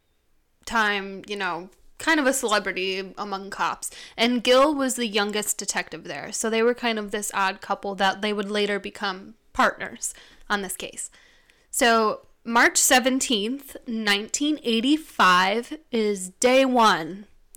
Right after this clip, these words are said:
of this spree of crimes in this investigation. And it happens to be Saint Patrick's Day. And Esther Petschar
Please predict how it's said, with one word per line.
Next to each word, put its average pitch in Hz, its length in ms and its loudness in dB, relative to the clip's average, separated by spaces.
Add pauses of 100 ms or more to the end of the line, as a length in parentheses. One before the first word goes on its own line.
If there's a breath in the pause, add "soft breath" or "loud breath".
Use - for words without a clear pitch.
of 190 280 -4
this - 480 -2 (220)
spree 269 560 2
of 269 120 -2
crimes 208 440 0
in 202 100 -6
this 196 180 -8
investigation. 185 680 -8
And 190 160 -14
it 156 60 -12
happens 208 400 -6
to 208 80 -10
be 196 180 -8
Saint - 260 -6
Patrick's - 460 -14
Day. - 180 -18 (1300 soft breath)
And 214 580 0 (140)
Esther 311 600 0
Petschar 220 840 -2